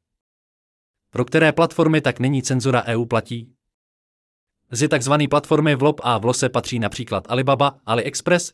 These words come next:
TikTok, Amazon, Apple, Google a jejich příslušné obchody, Google Maps and Shopping,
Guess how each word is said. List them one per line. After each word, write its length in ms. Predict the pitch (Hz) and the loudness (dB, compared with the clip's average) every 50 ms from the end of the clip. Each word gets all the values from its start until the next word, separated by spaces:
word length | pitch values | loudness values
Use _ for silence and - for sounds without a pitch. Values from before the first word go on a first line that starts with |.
| _ - | _ -4
TikTok, 400 | 185 185 190 - 196 185 190 - - | -4 -4 0 0 0 0 0 -4 -4
Amazon, 480 | 139 156 170 160 135 151 147 151 143 - - | 0 2 2 2 2 2 0 0 -2 -6 -6
Apple, 300 | 143 - - 175 175 170 | -6 -2 2 0 0 0
Google 340 | 170 123 143 156 147 156 147 - | 0 -2 -2 -2 0 0 -2 0
a 100 | 120 107 | 0 -2
jejich 320 | 101 98 117 143 170 - | 0 0 -2 -4 -4 -6
příslušné 520 | - - 131 - - 123 - - 110 101 90 | -8 -12 -10 -8 -8 -8 -6 -4 -6 -6 -6
obchody, 440 | 113 - - 135 110 123 127 127 _ | -6 -6 -4 -2 -2 -2 -4 -6 _
Google 280 | - 113 127 123 123 117 | -8 -6 -6 -2 0 0
Maps 220 | 113 113 - - | 0 -2 -4 -4
and 200 | - 117 117 - | -6 -6 -6 -2
Shopping, 420 | - 156 147 - 165 165 160 - | -2 -2 0 2 0 0 0 -6